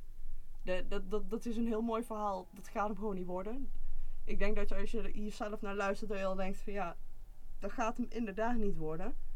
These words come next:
Maar pak jij bijvoorbeeld gewoon een goede stevige builder gel of een hard gel of een titanium gel,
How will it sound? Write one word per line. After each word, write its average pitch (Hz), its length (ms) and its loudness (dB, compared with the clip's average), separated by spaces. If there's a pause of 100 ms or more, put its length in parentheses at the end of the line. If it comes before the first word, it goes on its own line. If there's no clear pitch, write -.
(380)
Maar 214 120 -6
pak 294 240 -4
jij 285 140 -6
bijvoorbeeld 247 440 -8
gewoon 240 180 -6
een 226 60 -4
goede 262 320 -8
stevige 240 520 -12
builder 220 420 -6
gel 165 280 -8
of - 160 -14
een 180 100 -10
hard 175 380 -10
gel 160 280 -8
of 156 160 -12
een 170 80 -12
titanium 208 760 -6
gel, 151 360 -10